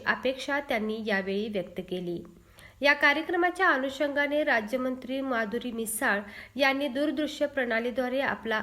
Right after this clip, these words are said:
आपला शुभेच्छा संदेश पाठवला. कार्यक्रमाचे प्रास्ताविक माणगावचे सरपंच राजू मगदुम यांनी केले, तर पार्टीचे महासंचालक सुनील मोवारे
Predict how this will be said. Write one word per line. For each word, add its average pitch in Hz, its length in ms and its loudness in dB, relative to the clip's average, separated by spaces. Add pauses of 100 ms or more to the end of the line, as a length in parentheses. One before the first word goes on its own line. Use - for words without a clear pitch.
(120)
आपला 247 420 0
शुभेच्छा 254 640 -4
संदेश 294 460 -4
पाठवला. 190 680 -2 (480)
कार्यक्रमाचे 226 680 0
प्रास्ताविक 277 800 -2
माणगावचे 269 580 0
सरपंच 302 520 -2
राजू 226 460 0
मगदुम 233 440 -4 (400)
यांनी 214 340 2
केले, 233 600 -2 (200)
तर 262 100 2 (440)
पार्टीचे 285 540 2
महासंचालक 247 960 -2
सुनील 226 420 -4
मोवारे 220 580 -2